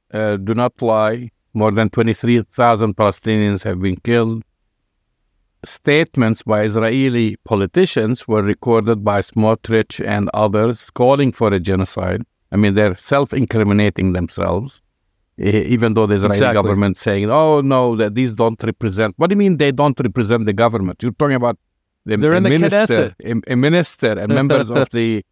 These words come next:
Speaker 1: Israeli parliament, they don't represent. Anyway, we'll see. So I'm w-, w-, moving on to the major Sunday demonstrations. Uh, just hundreds of thousands of people, uh, took the, uh,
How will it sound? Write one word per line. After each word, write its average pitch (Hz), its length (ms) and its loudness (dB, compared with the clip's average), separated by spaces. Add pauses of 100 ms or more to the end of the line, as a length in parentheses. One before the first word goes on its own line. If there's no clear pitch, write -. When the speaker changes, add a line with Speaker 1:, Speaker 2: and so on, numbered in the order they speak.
(140)
Speaker 1:
Israeli 120 500 0
parliament, 123 560 0
they 107 80 0
don't 117 280 -2
represent. 104 480 -6
Anyway, 165 300 2
we'll 147 180 -2
see. 127 320 -4 (540)
So 175 360 2
I'm 180 140 2
w-, 190 320 -2
w-, 175 160 -6
moving 214 340 2
on 202 300 2
to 156 500 0
the 135 540 -2
major 156 760 2
Sunday 165 560 0
demonstrations. 123 920 -2
Uh, 120 340 0
just 123 360 -2
hundreds 139 480 0
of 110 100 -4
thousands 135 720 -2
of 110 220 -4
people, 120 360 0
uh, 110 520 2 (140)
took - 240 0
the, 117 240 2 (600)
uh, 104 640 2